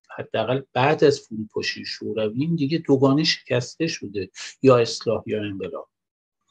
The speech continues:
نه، این واقعاً به سگانه تبدیل شده. بحث اسقلاب اومده، بعد بحث گذار اومده، بحث توسعهٔ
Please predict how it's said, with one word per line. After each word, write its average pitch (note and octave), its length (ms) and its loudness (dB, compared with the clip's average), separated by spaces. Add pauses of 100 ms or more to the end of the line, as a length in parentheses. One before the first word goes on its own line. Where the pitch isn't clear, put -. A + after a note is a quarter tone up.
(420)
نه، F3 100 6
این E3 160 2
واقعاً D#3+ 280 6
به F3+ 100 0
سگانه C3+ 500 0
تبدیل A#2 400 -2
شده. G#2+ 280 -10
بحث C3 480 -4
اسقلاب B2+ 720 2
اومده، C3+ 420 2
بعد B2+ 300 0
بحث B2 340 -2 (140)
گذار B2 440 4
اومده، C3 760 2
بحث A2+ 300 -6 (160)
توسعهٔ B2+ 640 -4